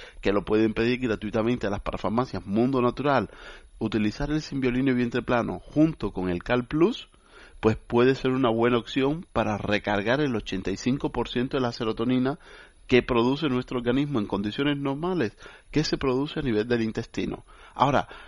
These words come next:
ayuda, eh, eh, desde el punto de vista del cerebro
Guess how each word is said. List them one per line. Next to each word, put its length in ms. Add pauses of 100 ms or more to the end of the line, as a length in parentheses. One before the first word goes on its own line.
(180)
ayuda, 640 (140)
eh, 180
eh, 140
desde 280
el 100
punto 280
de 60
vista 340
del 200
cerebro 760